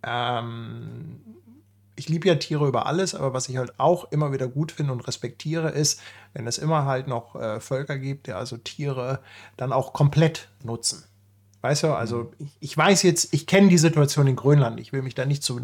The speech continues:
Speaker 1: sehr aus dem Fenster lehnen, aber wenn man halt sagt, man fängt irgendwie so einen Wal und nutzt den also wirklich bis aufs allerletzte, äh, also mit Tran und, äh, Knochen und allem und so weiter,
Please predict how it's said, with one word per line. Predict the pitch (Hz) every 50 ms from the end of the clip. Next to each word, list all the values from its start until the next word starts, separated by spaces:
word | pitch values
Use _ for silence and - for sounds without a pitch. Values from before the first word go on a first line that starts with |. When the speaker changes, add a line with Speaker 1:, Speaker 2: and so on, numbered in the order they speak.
| 131 131
Speaker 1:
sehr | 117 120 120 127 135 139 131 120 127 135 135 127
aus | 131 -
dem | 123 110
Fenster | - 156 175 165 - 143 123
lehnen, | 120 127 131 147 175 175 - - - - - - -
aber | - 120 139 147
wenn | 151
man | 156 147
halt | 135 131 135
sagt, | - 143 139 135 - 131
man | 123 120
fängt | - - 131 131 135 151
irgendwie | 143 127 120 120 120
so | 120 117
einen | 117 117 107
Wal | 110 110 110 127 131
und | 117 110 107 113 117
nutzt | 120 127 123 - - -
den | - 123 120
also | 120 110 110 113 107 107
wirklich | 120 120 - 123 110 - _
bis | - 135 127 - - -
aufs | 120 117 - - -
allerletzte, | - 113 120 120 123 113 113 123 - - - - - 120 113 113 117 - -
äh, | 113 113 117 113 117 - 113
also | 202 113 117 120 120 120 123 - - 110 123 - - - 170 147 147 -
mit | 143 143 135 139 143 - - - - -
Tran | - - 131 127 139 151 151 151 156 151 143
und, | 139 131 127 127 131 127 127 - -
äh, | - - 127 127 127 131 123 - - - - - - - - -
Knochen | - 151 160 165 160 - 160 151 147 143 139
und | 131 127 -
allem | - 117 127 147 160 160 151 139 135
und | 139 131
so | 139 131 120
weiter, | 120 120 135 147 147 156 151 151 147